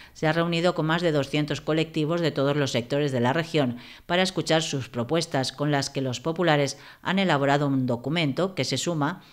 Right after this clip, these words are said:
a las cien propuestas que dicen que han sido desoídas por el gobierno de Paje.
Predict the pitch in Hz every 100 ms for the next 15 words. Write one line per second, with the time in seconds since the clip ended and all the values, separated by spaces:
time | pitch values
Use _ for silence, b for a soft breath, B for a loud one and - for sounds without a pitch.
0 | B B 120 120 160 170 190 170 151 156
1 | 143 185 165 143 143 131 - - 180 185
2 | 180 175 185 175 151 139 139 - 185 175
3 | 147 123 117 120 127 123 - 110